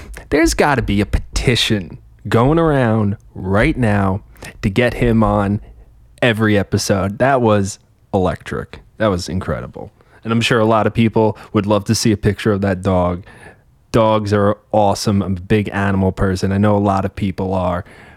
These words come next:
Uh, how can you not? How can you not love a dog? You know, come on. The tail wagging. They're just so happy, right?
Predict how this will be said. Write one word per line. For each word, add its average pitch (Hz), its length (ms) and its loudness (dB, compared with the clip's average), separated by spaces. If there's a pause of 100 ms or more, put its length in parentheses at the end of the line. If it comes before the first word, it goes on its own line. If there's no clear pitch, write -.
(140)
Uh, 80 340 -4
how - 160 -2
can 381 160 -2
you 277 80 4
not? 170 300 0
How 214 100 -2
can 311 140 2
you 240 80 6
not 160 260 4
love 110 160 0
a 104 60 -2
dog? 92 680 0
You 160 160 4
know, 175 500 2
come 147 200 2
on. 92 500 -2
The 104 240 -2 (300)
tail 101 440 0
wagging. 98 760 2
They're 101 160 4
just 107 180 0
so 110 160 2
happy, 95 540 -2
right? 110 320 0